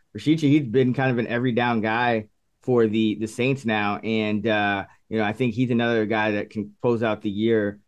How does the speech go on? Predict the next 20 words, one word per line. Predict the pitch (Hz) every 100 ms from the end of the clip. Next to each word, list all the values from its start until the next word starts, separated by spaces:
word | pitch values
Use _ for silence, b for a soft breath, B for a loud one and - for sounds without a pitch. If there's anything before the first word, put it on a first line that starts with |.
| _ -
uh, | 104 98
pretty | - 143 117
strong | - 120 127
here. | 160
And | 151
this | 151
should | 190 185
be | 175
a, | 143
a, | 127 120 - _ _ 117
a |
pass | 143 131 131
heavier | 151 135 117
game | 113 131
script | 131 120 107
than | 107
it's | 104
been | 104 123
for | 117
them | 110 104 98 98